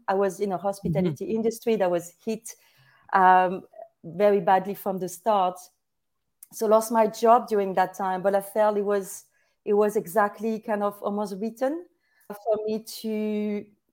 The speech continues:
Speaker 1: not hold on to the past and then just start something, a new chapter. And that's, that's at that period that I started to think about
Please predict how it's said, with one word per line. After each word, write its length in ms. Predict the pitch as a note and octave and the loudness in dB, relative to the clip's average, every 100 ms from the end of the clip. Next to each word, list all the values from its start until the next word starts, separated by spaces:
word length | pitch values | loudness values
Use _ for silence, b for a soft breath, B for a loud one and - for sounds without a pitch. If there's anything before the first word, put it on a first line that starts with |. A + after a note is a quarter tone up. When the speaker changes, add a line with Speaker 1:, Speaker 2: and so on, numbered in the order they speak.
| _ - | _ -6
Speaker 1:
not 440 | G#3 A3 A3 G#3+ | 2 4 4 2
hold 420 | - G3 A3+ B3 A#3+ | -6 2 6 6 4
on 180 | A3+ A3+ - | 0 -4 -8
to 340 | A3+ A3 A3 | -4 -2 -2
the 100 | G3 G3+ | -2 -2
past 520 | - F#3 B3+ - - | 0 0 0 -2 -6
and 160 | G3 | -4
then 180 | G3+ G3 | -4 -6
just 460 | F#3+ G3+ G3 - - | -6 -8 -10 -18 -18
start 340 | - G3+ G#3+ | -2 0 0
something, 540 | - G#3 G3+ - G3 F#3+ | -2 -6 -6 -4 -4 -4
a 40 | |
new 140 | G3 | -6
chapter. 560 | G3+ - G3+ G3+ B3+ C#4 C#4+ b b b b | -6 -4 -4 -4 -6 -6 -8 b b b b
And 100 | A3 | 4
that's, 200 | A#3 - - - G3+ | 4 4 -6 -4 2
that's 440 | A3 A3+ - - - - | 6 4 2 -14 -16 -4
at 120 | G3 | 0
that 300 | F#3+ G#3 G#3 | 2 2 0
period 460 | A#3 A3 G#3+ F#3+ F#3 | 0 2 4 2 2
that 120 | F#3+ | 0
I 80 | F#3+ | -2
started 420 | F#3+ G#3 F#3+ G3 F#3+ - | -4 -4 -2 -4 -8 -12
to 380 | G3+ G3+ G3+ G3 _ _ _ - | -8 -4 -4 -6 _ _ _ -12
think 300 | - C#4+ D#4 | -4 -2 -2
about 680 | C#4 - G3+ G3+ G3 G3 - | -2 2 4 6 4 0 -4